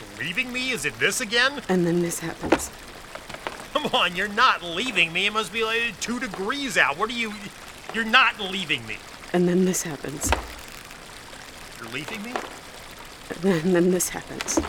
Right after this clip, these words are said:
Speaker 1: Just wait, just wait, just wait! Okay, you're leaving me. Or you think you're leaving me. Or you really are leaving me. That's fine. That's your choice. You can always leave me. There's no lock on the door.
Speaker 2: And then this happens.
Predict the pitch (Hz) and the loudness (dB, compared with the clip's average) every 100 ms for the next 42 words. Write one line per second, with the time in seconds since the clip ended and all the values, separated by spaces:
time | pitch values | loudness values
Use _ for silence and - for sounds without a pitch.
0 | - 294 - 330 - 302 349 - 302 202 | 4 4 6 6 6 4 4 4 2 4
1 | 370 349 - - - - - - - - | 4 4 2 -8 -12 -12 -14 -14 -14 -14
2 | - - - - 247 208 127 113 - - | -14 -14 -4 0 4 4 4 -2 -12 -14
3 | - - 202 214 208 151 135 107 98 - | -14 -2 0 2 0 -2 -4 -6 -8 -12
4 | - 175 147 139 - 156 151 - - 185 | -6 0 0 0 -6 -8 -8 -10 0 0
5 | 151 - 135 120 127 110 110 107 120 - | 0 -2 -4 -2 -6 -6 -6 -6 -6 2
6 | 220 277 262 - 233 254 277 285 294 285 | 6 6 6 0 -6 0 0 4 4 4
7 | 185 165 156 123 - 262 277 - 330 311 | 2 -4 -4 -6 -2 -2 -2 0 4 4
8 | 165 170 233 277 277 - 302 311 208 - | 4 2 0 -2 -2 -2 -2 0 -2 -6
9 | - - - - 226 320 381 262 226 185 | -10 -14 -14 -4 -2 2 4 2 0 -4
10 | 160 175 185 240 269 320 277 285 175 160 | -2 -4 -2 -2 0 0 2 2 2 4
11 | 175 160 180 156 139 147 143 226 285 - | 6 6 2 -2 -2 -2 4 6 4 0
12 | - - - - 202 196 196 170 165 190 | -14 -16 -16 -2 4 6 8 6 4 0
13 | 175 190 220 214 | 0 4 4 2